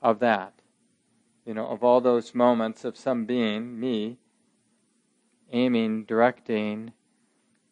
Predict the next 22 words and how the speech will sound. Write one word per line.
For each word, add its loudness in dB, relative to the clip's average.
inclining, 2
and 0
then 4
this 6
moment, 2
this -4
way 6
of 0
relating, 4
this 2
conditioned -6
mind, -2
these -2
qualities 2
were -4
set 2
in 4
motion, 2
and 0
now 6
they're 2
manifesting 0